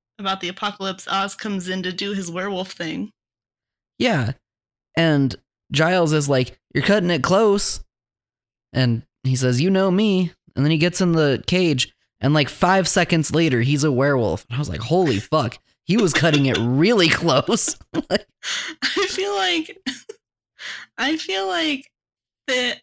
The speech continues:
Speaker 1: I don't know. I don't know that he was really cutting it that close. I feel like <laughs> maybe they did a little bit of a time jump there, but that's just my personal, like,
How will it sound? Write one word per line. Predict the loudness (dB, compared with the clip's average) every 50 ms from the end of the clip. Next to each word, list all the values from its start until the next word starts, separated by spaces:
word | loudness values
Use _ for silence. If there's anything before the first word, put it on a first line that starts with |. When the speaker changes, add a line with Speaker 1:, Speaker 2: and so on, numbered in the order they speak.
| _
Speaker 1:
I | -4 -2 -2 0 0
don't | -2 -2 -4
know. | -4 -6 -6 -6 -8 -10 -8 -6
I | -4 -4 -2
don't | -2 -2 -2 -2
know | -4 -4
that | -4 -4
he | -2 -2 -2
was | -2 -4 -4 -6
really | -6 -6 -6 -6
cutting | -6 -6 -6 -6 -6 -6
it | -8 -8 -8 -6
that | -6 -6 -6 -8 -10 _
close. | -16 -14 -12 -12 -12 -12 -10 -10 -10 -10 -8 -8
I | -10 -10 -10
feel | -10 -12 -12 -10 -10 -10
like | -10 -10 -8 -10 -10 -12 -14 -14 -14 -14 -14 -16 _ _ _ _ _
<laughs> | _ _ _ _ _ _ _ -12
maybe | -10 -8 -6 -8 -8
they | -6 -8
did | -8 -6 -6 -6
a |
little | -4 -4 -4 -4 -6
bit | -6 -6 -6
of | -6 -6
a | -8
time | -8 -8 -8 -6 -6 -6 -6
jump | -6 -8 -8 -8 -10 -8 -8
there, | -6 -6 -6 -8 -10 -10
but | -12 -10 -8 -4
that's | -4 -4 -4 -4 -6 -8
just | -8 -8 -6 -6 -6 -4 -4
my | -4 -6 -6
personal, | -6 -8 -8 -8 -8 -8 -8 -10 -10 -10 -10 -10 -10 -10 -10
like, | -10 -8 -10 -10 -8 -8 -10